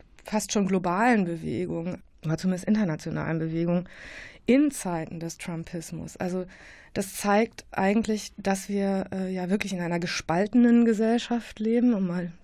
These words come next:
den Titel des Historikertags im letzten <laughs> Jahr zu zitieren, hier in Münster. Und, aber das bedeutet auch, äh, dass da, wo eben diese, diese Faschisten an der Macht sind, sich eben genauso viel Widerstand, äh, oder vielleicht sogar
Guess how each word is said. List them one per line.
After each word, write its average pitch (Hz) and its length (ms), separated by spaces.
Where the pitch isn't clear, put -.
den 180 200
Titel 175 260
des 180 120
Historikertags 202 840
im 208 100
letzten 208 320
<laughs> - 0
Jahr 185 180
zu - 180
zitieren, - 480
hier 196 100
in 202 80
Münster. 202 360
Und, 220 260
aber 220 140
das 214 120
bedeutet 214 540
auch, 220 520
äh, 202 220
dass 202 260
da, 208 400
wo 208 400
eben 208 340
diese, 190 380
diese 190 180
Faschisten 202 640
an 185 100
der 185 120
Macht 185 360
sind, 202 380
sich - 260
eben 226 160
genauso 208 460
viel 214 240
Widerstand, 190 960
äh, 180 160
oder 175 400
vielleicht 180 280
sogar 180 300